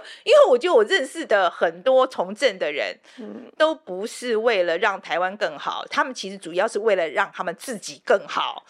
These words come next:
Speaker 2: 那其实好像要访问你，<laughs> 也知道很多内幕。
Speaker 1: 我，我，我说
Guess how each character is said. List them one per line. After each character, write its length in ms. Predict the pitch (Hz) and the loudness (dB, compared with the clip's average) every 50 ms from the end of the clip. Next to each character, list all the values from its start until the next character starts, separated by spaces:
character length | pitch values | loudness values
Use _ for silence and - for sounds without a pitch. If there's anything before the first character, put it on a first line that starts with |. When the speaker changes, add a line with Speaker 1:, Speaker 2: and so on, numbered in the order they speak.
| - - | -8 -6
Speaker 2:
那 120 | 285 285 | -6 -6
其 140 | 277 262 247 | -4 -6 -10
实 80 | 240 226 | -10 -8
好 140 | 190 202 | -6 -4
像 100 | 214 202 | -4 -2
要 80 | 202 226 | -2 -2
访 220 | 240 - - - | -4 -6 -8 -8
问 120 | - 202 175 - - | -8 -8 -8 -8 -12
你， 120 | 87 - - _ | -16 -18 -4 _
<laughs> 880 | 320 - 320 330 - 339 359 554 - 494 523 508 480 - 453 370 392 | 0 2 2 2 4 4 4 4 6 6 4 4 4 2 0 0 2
也 140 | - 392 339 370 359 302 | 2 4 4 2 0 2
知 80 | 262 | 4
道 120 | 294 349 330 | 4 4 4
很 120 | 277 214 | 2 0
多 120 | 214 226 | -2 -4
内 240 | 240 240 233 214 208 | -2 0 -2 -2 -2
幕。 280 | 202 214 214 190 202 254 - | -4 -6 -4 -4 -4 -6 0
Speaker 1:
我， 160 | 277 294 302 311 320 - 294 302 311 - - | 4 6 8 8 6 4 0 -4 -4 -8 -2
我， 180 | - 339 349 339 - | 0 0 0 2 2
我 100 | 294 311 | 0 4
说 120 | 403 392 | 4 4